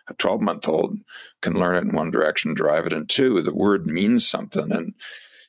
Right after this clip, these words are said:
that was really cool in terms of being able to pro-, solve problems, cooperate. "Here, would you give me one of these?" You know, you can call across the room, things will show up. And, uh, it allows you then to start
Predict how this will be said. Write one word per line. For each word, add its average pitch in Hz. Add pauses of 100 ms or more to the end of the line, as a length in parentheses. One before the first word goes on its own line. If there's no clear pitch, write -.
(180)
that -
was 85
really 135
cool 160
in 107
terms 107
of 101
being 82
able 92
to -
pro-, -
solve 82
problems, 85
cooperate. 85
"Here, 101
would 95
you 87
give 95
me 104
one 98
of 90
these?" 107
You 90
know, 87
you 85
can 76
call 85
across 82
the 85
room, 82 (320)
things -
will 87
show 73
up. 76 (920)
And, 82 (760)
uh, 82 (380)
it 95
allows 90
you 85
then 71
to 76
start 76